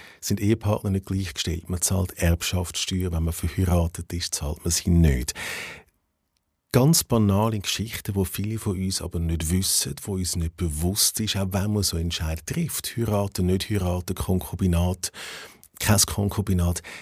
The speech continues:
Wirklich durchkalkulieren. Was heisst das für mich? Was heisst das für dich? Was für Beziehung? Was für Kind? Tun die wenigsten von uns. Warum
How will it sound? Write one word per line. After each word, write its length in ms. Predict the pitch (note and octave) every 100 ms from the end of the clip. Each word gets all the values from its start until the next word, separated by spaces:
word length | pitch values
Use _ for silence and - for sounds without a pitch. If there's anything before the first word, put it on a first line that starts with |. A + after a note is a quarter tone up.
| - _ _
Wirklich 400 | G2 B2 - G#2+
durchkalkulieren. 1200 | - B2+ D3 C#3+ - A#2+ A#2 - C3+ B2 F2 B1 A#1+
Was 180 | C#2
heisst 240 | G2 F#2+ -
das 100 | F2+
für 160 | -
mich? 420 | F2+ G2 A2+ G2 E2 -
Was 200 | F2+ -
heisst 220 | F2 -
das 120 | G2
für 120 | - F#2
dich? 360 | F#2+ G2 E2+ -
Was 200 | F2 E2+
für 120 | - E2+
Beziehung? 520 | F2 - G2 G2 F#2
Was 200 | D#2+ F2
für 120 | -
Kind? 420 | E2+ - G2 G2+ - - - - _ -
Tun 160 | F#2+ F2
die 160 | F#2
wenigsten 420 | D#2+ D#2+ D#2+ -
von 160 | D#2 -
uns. 220 | A1+ - F2
Warum 800 | G2 F#2 G2 A#2 C3+ C#3+ D#3